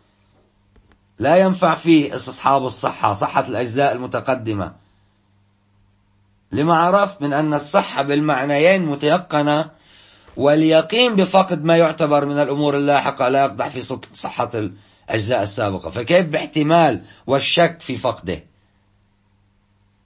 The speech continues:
لذلك قال: "لما عرفنا أن فقد بعض ما يعتبر في الأم-، من الأمور اللاحقة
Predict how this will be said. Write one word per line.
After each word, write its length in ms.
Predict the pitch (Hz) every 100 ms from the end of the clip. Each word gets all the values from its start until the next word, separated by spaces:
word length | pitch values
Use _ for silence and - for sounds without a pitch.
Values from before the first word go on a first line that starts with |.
| _
لذلك 420 | - 92 139 139
قال: 100 | 135
"لما 180 | 131 120
عرفنا 360 | 110 120 - 95
أن 160 | 117
فقد 320 | 113 135 - 101
بعض 260 | 117 113
ما 100 | 113
يعتبر 320 | 117 127 107
في 100 | 101
الأم-، 280 | 98 101 107
من 140 | 110 113
الأمور 280 | 101 117
اللاحقة 680 | 110 110 113 120 101 139 160